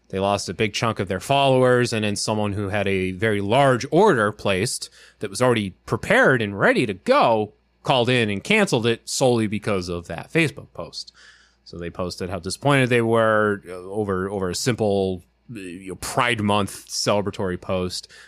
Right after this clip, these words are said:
Uh, well, backfired for the, uh, the trolls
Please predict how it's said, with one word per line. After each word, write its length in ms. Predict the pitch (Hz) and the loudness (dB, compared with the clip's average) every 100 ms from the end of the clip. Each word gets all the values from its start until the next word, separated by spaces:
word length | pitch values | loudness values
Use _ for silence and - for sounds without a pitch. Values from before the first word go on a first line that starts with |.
| _ - | _ -6
Uh, 220 | 98 92 | -4 0
well, 220 | 117 101 - _ | 0 0 -4 _
backfired 640 | 135 160 - 185 156 143 135 | 0 0 0 2 4 4 2
for 320 | - 131 123 | 2 4 4
the, 440 | 110 120 113 110 - _ - | 2 2 2 -2 -6 _ -4
uh, 400 | 113 107 104 104 | 0 2 2 -2
the 120 | 101 | -6
trolls 720 | - - 175 147 113 139 - | -6 2 4 4 2 -2 -6